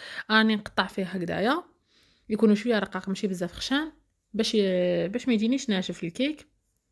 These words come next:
راح نخدموا دوكا اول حاجه راح نخدموا الكريمه اللي راح نديروها في الوسط. بالنسبه للكريمه تاعنا واش نحتاجو؟ عندنا ميتين غرام تاع شوكولا نوار، ربعمية غرام تاع لا باتا تارتين انا استعملت زيريه،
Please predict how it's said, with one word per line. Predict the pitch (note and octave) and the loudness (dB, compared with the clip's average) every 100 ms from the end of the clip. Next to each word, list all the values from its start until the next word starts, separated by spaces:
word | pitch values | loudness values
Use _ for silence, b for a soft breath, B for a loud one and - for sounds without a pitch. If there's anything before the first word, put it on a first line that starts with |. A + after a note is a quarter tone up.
| _ _ _ _ _ _ _ _ _ b b b | _ _ _ _ _ _ _ _ _ b b b
راح | C4 | 2
نخدموا | D4+ C4 B3 A3+ | 2 4 4 4
دوكا | G#3+ A3 D4 | 2 4 2
اول | C4+ A#3+ G#3+ | 4 2 2
حاجه | A3+ A3 C#4 C4 | 0 2 2 0
راح | A3 A#3 | -2 -4
نخدموا | A3 G#3+ A#3+ C4 | -2 0 2 2
الكريمه | - B3 C4 C4+ | 2 2 4 2
اللي | A#3+ | 0
راح | A#3+ A3+ | 0 2
نديروها | G#3+ A3+ C4 | 2 2 0
في | C4 | -2
الوسط. | D#3 D3+ - - _ _ _ B B B | -4 -4 -6 -18 _ _ _ B B B
بالنسبه | A3 D4+ D#4 B3+ | 2 2 4 2
للكريمه | A3 A3 G3+ | 2 2 2
تاعنا | G3 F#3 F3 | 2 -2 -2
واش | G#3 A#3+ | -4 -4
نحتاجو؟ | - E3 D#3 G3+ D4+ - B B | -4 -4 0 0 -2 -4 B B
عندنا | G3 G#3 G#3 | -2 2 4
ميتين | G#3 D4+ C#4 | 4 2 2
غرام | A#3 | 2
تاع | G#3 | 0
شوكولا | G3 F3+ E3+ D#3+ | -2 -4 -4 -4
نوار، | F3 B3 C4+ - | 0 2 2 0
ربعمية | A#3+ B3+ A#3 A3+ | 2 4 4 2
غرام | G3+ G3 | 0 0
تاع | G3 | 0
لا | F3+ | 0
باتا | B3 B3 | 0 -2
تارتين | B3 G#3+ G#3+ F#3 | 0 0 0 0
انا | F3+ | 0
استعملت | F3+ F3+ F3 F3 F3 | -2 -4 -4 -6 -2
زيريه، | F#3 E3+ E3+ B3 E4 | 0 2 4 2 2